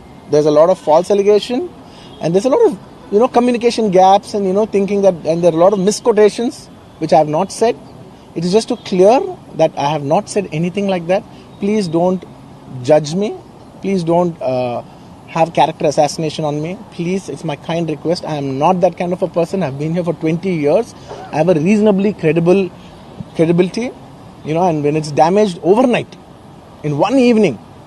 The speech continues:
for a number of years, you know, I've, I've respect, I've earned this respect after twenty-one, twenty-two years of work, and overnight when it's sabotaged, it really hurts.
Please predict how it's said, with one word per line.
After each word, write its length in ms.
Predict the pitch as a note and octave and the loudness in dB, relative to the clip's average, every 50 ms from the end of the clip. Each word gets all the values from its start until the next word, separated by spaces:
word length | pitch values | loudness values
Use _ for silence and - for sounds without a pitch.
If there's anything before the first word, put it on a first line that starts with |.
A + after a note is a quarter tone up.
| - - - - - - - - - | -20 -20 -20 -20 -20 -20 -20 -8 -2
for 140 | - E3+ D#3 | -2 0 0
a 20 | |
number 300 | C#3+ C#3+ D3+ F3+ G#3 A3 | 0 0 0 2 2 2
of 80 | G3 E3 | 2 2
years, 380 | C#3+ D3+ F3 F#3 D#3 B2 - - | 2 2 4 4 2 2 -2 -10
you 200 | - - B2 D#3 | -16 -14 -10 -6
know, 180 | F#3+ G3 F3 | -4 -4 -4
I've, 380 | D3+ B2+ - - - C3+ B2 A2+ | -4 -6 -8 -10 -10 -10 -8 -8
I've 60 | A#2 | -8
respect, 380 | B2+ - - - F#3+ - - C#3+ | -8 -6 -6 -6 -6 -6 -4 -4
I've 160 | C#3+ C#3+ C3+ | -2 -2 0
earned 240 | C#3 F3 G3+ G#3 G#3 | 0 0 0 0 -2
this 140 | G#3 - | -4 -4
respect 380 | E3 D#3+ - - - G#3 F#3+ - - - - - - - - | -6 -8 -8 -4 -4 -6 -6 -6 -10 -20 -20 -20 -20 -14 -12
after 200 | - D#3+ - F#3+ | -12 -10 -8 -10
twenty-one, 540 | F#3 - F3 D#3+ F3 G3+ G3 G3+ G3+ F#3 E3+ - - | -6 -2 -2 -2 0 0 0 0 0 -2 -4 -6 -6
twenty-two 280 | F3 E3+ F3 E3+ G3 F#3 | -6 -6 -6 -4 -4 -4
years 260 | E3+ D#3+ F#3 G#3 G#3 | -2 0 0 0 0
of 220 | A3+ G3+ F#3 - C#3 | -2 -2 -4 -4 -6
work, 340 | C3 C#3+ F#3 B3 B3 - | -2 0 0 0 0 0
and 200 | G3+ F3+ E3 D3 - - - - - - - - | -2 -2 -2 -4 -8 -14 -20 -20 -20 -20 -6 0
overnight 400 | C3 D#3 F3+ G3 G3+ G3 G3+ F#3+ | 2 2 2 4 2 2 2 2
when 140 | F#3 F#3 F3+ | 0 0 0
it's 120 | F3 E3+ | -2 -2
sabotaged, 720 | - - D3 F3+ F3 G3 A3 F#3+ D#3+ E3+ F#3 G3 - - D#3+ | 0 2 2 2 2 2 2 2 2 2 0 -4 -10 -10 -8
it 100 | E3 D#3 | -4 -2
really 220 | D#3 F#3 A3+ A#3 | -2 -2 -2 0
hurts. 500 | D3+ F#3+ A3+ G4+ - - - - - - | 0 0 0 0 -2 -6 -14 -18 -18 -20